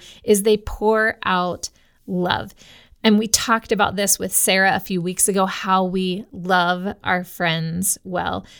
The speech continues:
But that's what we do. Sometimes we lay aside our desires and we just love on someone else.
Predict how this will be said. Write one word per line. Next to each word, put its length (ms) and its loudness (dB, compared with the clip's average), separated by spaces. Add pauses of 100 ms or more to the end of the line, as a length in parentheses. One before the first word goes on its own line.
(120)
But 100 -4
that's 240 0
what 100 -6
we 120 -4
do. 260 -4
Sometimes 640 -2
we 240 -2
lay 260 2
aside 460 0 (160)
our 240 6
desires 680 -2 (320)
and 140 -2
we 140 -2
just 400 0
love 500 2
on 300 -2
someone 440 -2
else. 540 -6